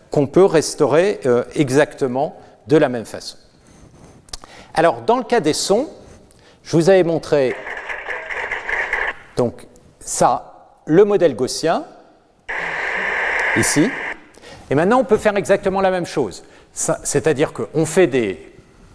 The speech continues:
transformés en ondelettes, le module, et on recalcule la variation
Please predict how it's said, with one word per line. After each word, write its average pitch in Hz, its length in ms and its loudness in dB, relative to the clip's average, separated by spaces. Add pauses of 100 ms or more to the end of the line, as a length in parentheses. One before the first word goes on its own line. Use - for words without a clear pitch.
(380)
transformés 170 500 0
en 139 120 -2
ondelettes, 135 400 0
le 185 100 4
module, 165 460 0 (460)
et 170 100 6
on 151 160 4
recalcule 196 960 0
la 156 180 2
variation 185 840 0